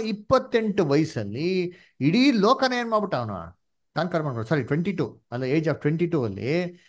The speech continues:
ಇಡೀ ವರ್ಲ್ಡ್ ಏನ್ ಮಾಡ್ಬಿಟ್ಟ ಅವನು? ಕಾನ್ಕರ್ ಮಾಡ್ಕೊಂಡ್ಬಿಟ್ಟ. ಗೊತ್ತಾ? ನಾವು ಇಪ್ಪತ್ತೆರಡಲ್ಲಿ ಏನ್ ಮಾಡ್ತಾ ಇದ್ರಿ ಕೂತ್ಕೊಂಡು? ಕಾಲೇಜ್ ಓದ್ಬಿಟ್ಟು ಎಲ್ಲ ಕೆಲಸ ಹುಡ್ಕನಪ್ಪ ಅಂತ ನೋಡ್ತಾ ಇದ್ರಿ. ಇವನು ಇಪ್ಪತ್ತೆರಡನೇ ವಯಸ್ಸಲ್ಲಿ ಇಡೀ ಲೋಕನ ಏನ್ ಮಾಡ್ಬಿಟ್ಟ ಅವನು? ವಶ ಮಾಡ್ಸ್ಕೊಂಡ್ಬಿಟ್ಟ ನೋಡ್ತೀನಿ. ಇಡೀ ಲೋಕಕ್ಕೆ ಅಧಿಪತಿನೇ ಆಗ್ಬಿಟ್ಟ ಅಲೆಕ್ಸಾಂಡರ್ ಗ್ರೇಟ್.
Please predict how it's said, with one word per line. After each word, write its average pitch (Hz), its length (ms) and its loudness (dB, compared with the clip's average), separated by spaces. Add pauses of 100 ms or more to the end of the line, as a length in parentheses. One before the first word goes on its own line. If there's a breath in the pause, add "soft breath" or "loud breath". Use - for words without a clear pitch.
(160 loud breath)
ಇಡೀ 175 160 4
ವರ್ಲ್ಡ್ 220 340 6
ಏನ್ 220 120 -4
ಮಾಡ್ಬಿಟ್ಟ 202 240 0
ಅವನು? 131 160 -4
ಕಾನ್ಕರ್ 165 320 -4
ಮಾಡ್ಕೊಂಡ್ಬಿಟ್ಟ. 117 380 -8
ಗೊತ್ತಾ? 135 400 -6 (420)
ನಾವು 151 160 0
ಇಪ್ಪತ್ತೆರಡಲ್ಲಿ 165 600 0
ಏನ್ 160 100 -4
ಮಾಡ್ತಾ 127 180 -4
ಇದ್ರಿ 107 160 -10
ಕೂತ್ಕೊಂಡು? 107 340 -10
ಕಾಲೇಜ್ 131 280 -4
ಓದ್ಬಿಟ್ಟು 123 420 -8 (300 soft breath)
ಎಲ್ಲ 131 120 -6
ಕೆಲಸ 131 240 -6
ಹುಡ್ಕನಪ್ಪ 123 460 -4
ಅಂತ 123 380 -6
ನೋಡ್ತಾ 113 280 -6
ಇದ್ರಿ. 107 200 -8
ಇವನು 180 180 0
ಇಪ್ಪತ್ತೆರಡನೇ 160 640 -2
ವಯಸ್ಸಲ್ಲಿ 143 680 -2 (580)
ಇಡೀ 262 240 4
ಲೋಕನ 294 380 2
ಏನ್ 294 100 -4
ಮಾಡ್ಬಿಟ್ಟ 285 220 -4
ಅವನು? 117 540 -4 (400)
ವಶ 170 220 0
ಮಾಡ್ಸ್ಕೊಂಡ್ಬಿಟ್ಟ 208 460 -2
ನೋಡ್ತೀನಿ. 139 280 -2
ಇಡೀ 175 140 0
ಲೋಕಕ್ಕೆ 190 300 2
ಅಧಿಪತಿನೇ 196 480 0
ಆಗ್ಬಿಟ್ಟ 185 240 -6
ಅಲೆಕ್ಸಾಂಡರ್ 147 440 -2
ಗ್ರೇಟ್. 131 280 0